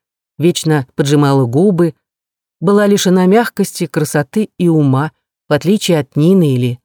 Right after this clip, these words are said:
Луизы. Вообще-то Адриен плевать хотел на то, что приключилось с Клотильдой. Она исчезла, чтобы заставить говорить о себе, и в один совсем непрекрасный день появится в родном городе под руку с принцем или со знаменитым гуру,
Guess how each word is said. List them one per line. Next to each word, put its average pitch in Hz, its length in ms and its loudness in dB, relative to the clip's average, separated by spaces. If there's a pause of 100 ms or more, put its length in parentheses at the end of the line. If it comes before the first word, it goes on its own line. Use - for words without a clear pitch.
(160)
Луизы. 131 580 -2 (440)
Вообще-то 190 460 -2
Адриен 165 480 0
плевать 165 380 0
хотел 147 300 -4
на 147 140 -2
то, 170 120 -2
что 151 180 -4
приключилось 151 580 -4
с - 80 -10
Клотильдой. 131 600 -6 (520)
Она 139 180 0
исчезла, 214 480 0
чтобы 170 300 -2
заставить 170 480 0
говорить 180 360 0
о 147 40 -2
себе, 127 380 -6 (540)
и 240 80 -2
в 226 40 2
один 233 240 2
совсем 214 380 0
непрекрасный 190 640 0
день 226 240 2
появится 185 720 0 (200)
в - 40 -2
родном 165 360 2
городе 165 340 0
под 165 220 -2
руку 160 200 -2
с - 60 -12
принцем 214 480 0
или 190 340 -2 (240)
со - 160 -2
знаменитым 170 680 2
гуру, 151 400 2